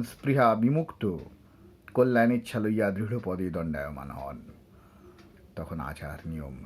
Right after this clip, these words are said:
শূন্যে মিলাইয়া যায়, চিরপোষিত ধারণা ও আদর্শ দূরে বিক্ষিপ্ত হয়, প্রতিষ্ঠিত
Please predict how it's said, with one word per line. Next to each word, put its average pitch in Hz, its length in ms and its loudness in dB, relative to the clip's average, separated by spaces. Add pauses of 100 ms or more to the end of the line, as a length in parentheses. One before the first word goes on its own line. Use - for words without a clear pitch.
শূন্যে 101 360 -2
মিলাইয়া 67 400 -8
যায়, - 260 -14 (680)
চিরপোষিত 107 560 -4
ধারণা 92 360 -6
ও 90 80 -6
আদর্শ 85 360 -6
দূরে 92 300 -6
বিক্ষিপ্ত - 480 -10
হয়, 55 320 -10 (1160)
প্রতিষ্ঠিত 117 600 -4